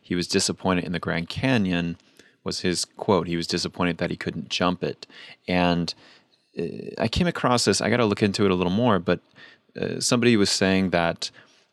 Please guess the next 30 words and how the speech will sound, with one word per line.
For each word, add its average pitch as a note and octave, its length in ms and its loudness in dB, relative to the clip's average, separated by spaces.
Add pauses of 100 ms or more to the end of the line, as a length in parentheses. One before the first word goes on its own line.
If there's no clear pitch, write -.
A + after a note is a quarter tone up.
(120)
in G2 160 4
the F2+ 200 2
early G#2 600 4 (140)
twentieth G2 360 2
century, F2 800 -2
the F#2+ 200 -4
early F#2 240 2
days E2+ 320 0
of - 120 -10
the E2+ 100 -4
El E2+ 140 -2
Tovar E2+ 320 -4
Hotel, E2 600 -4 (340)
whenever F#2+ 280 2
they F2 160 2
had E2 600 -4 (460)
a E2 540 -4
guest - 560 -2 (540)
of, E2 540 -2
um, E2 640 -6 (240)
you F2+ 140 -4
know, E2 260 -2 (220)
a, F2 180 -4
a F2 220 0
celebrity F2+ 520 0
guest E2 580 0
or E2 180 -4
politician - 600 -6
or E2+ 80 -4
whoever, E2 440 -2